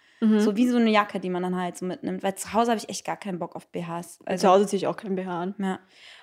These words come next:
Speaker 1: Aber ich nehme auch generell so Bügel-B Hs finde ich richtig unbequem.
Speaker 2: Ja,
Speaker 1: Also ich
Speaker 2: ich
Speaker 1: trage
Speaker 2: auch.
Speaker 1: immer so eine Bustiers, glaub ich, nennen sie sich. Also so
Speaker 2: Nennt man's so? Also so,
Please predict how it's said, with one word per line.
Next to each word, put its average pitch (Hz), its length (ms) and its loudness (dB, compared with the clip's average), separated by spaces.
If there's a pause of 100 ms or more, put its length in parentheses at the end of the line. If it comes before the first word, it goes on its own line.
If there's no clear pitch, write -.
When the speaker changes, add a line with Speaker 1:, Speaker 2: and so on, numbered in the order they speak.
(120)
Speaker 1:
Aber 202 260 8
ich 208 180 -2
nehme 208 280 4
auch 208 120 -6
generell 196 720 4
so 185 480 -2 (440)
Bügel-B 220 500 4
Hs 214 220 0
finde 208 140 -2
ich - 120 -8
richtig 220 300 -4
unbequem. 240 360 0
Speaker 2:
Ja, 202 60 4
Speaker 1:
Also 196 140 2
ich 208 60 -6
Speaker 2:
ich - 60 -6
Speaker 1:
trage 196 160 4
Speaker 2:
auch. - 40 -2
Speaker 1:
immer 196 180 2
so 196 100 -4
eine 190 260 -4 (440)
Bustiers, 202 480 -8
glaub 214 220 -6
ich, 220 80 -14
nennen 226 160 -10
sie 269 120 -14
sich. 277 280 -16 (100)
Also 202 200 -6
so 190 280 -4
Speaker 2:
Nennt 214 180 -6
man's 240 160 -8
so? 285 220 -14
Also 190 240 -8
so, 196 200 -4